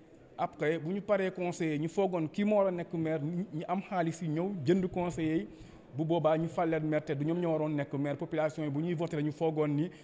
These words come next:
diw moo waroon nekk maire. Donc loolu code bi xaw na ko régler, mais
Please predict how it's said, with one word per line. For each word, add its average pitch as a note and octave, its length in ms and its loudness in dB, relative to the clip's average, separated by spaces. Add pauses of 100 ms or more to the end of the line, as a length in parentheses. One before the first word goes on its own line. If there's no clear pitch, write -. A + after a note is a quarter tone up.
(140)
diw C#3 180 4
moo E3 160 6
waroon C#3+ 240 0
nekk B2+ 200 -6
maire. A2 220 -4
Donc G#3 220 0 (100)
loolu A3 300 6 (360)
code G#3+ 220 2
bi A#3+ 220 2 (140)
xaw G3 240 2
na G3 100 0
ko F#3+ 160 2
régler, C3 300 2
mais G3+ 140 0